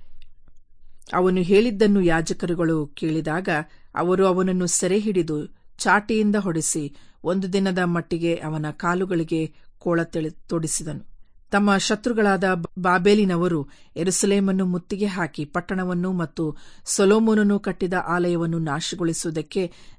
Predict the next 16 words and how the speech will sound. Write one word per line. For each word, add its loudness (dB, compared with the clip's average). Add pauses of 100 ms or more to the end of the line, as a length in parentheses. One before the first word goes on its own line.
(120)
ದೇವರು 4
ಅಪ್ಪಣೆ -6
ಕೊಡುತ್ತಾನೆ -6
ಎನ್ನುವುದನ್ನು -4 (1400)
ಯಾಜಕರುಗಳು -2 (260)
ನಂಬುವುದು 0
ಸಾಧ್ಯವಿರಲಿಲ್ಲ. -6 (760)
ಅವರ 0 (180)
ಅನಿಸಿಕೆಯಲ್ಲಿ 2
ಇದು -2
ಎಂದಿಗೂ -2
ಸಂಭವಿಸುವುದಿಲ್ಲ. -4 (600)
ಅವರು 6
ಯೆರೆಮೀಯನ 4
ಮೇಲೆ 0
ಕೋಪಗೊಂಡಿದ್ದರು, -2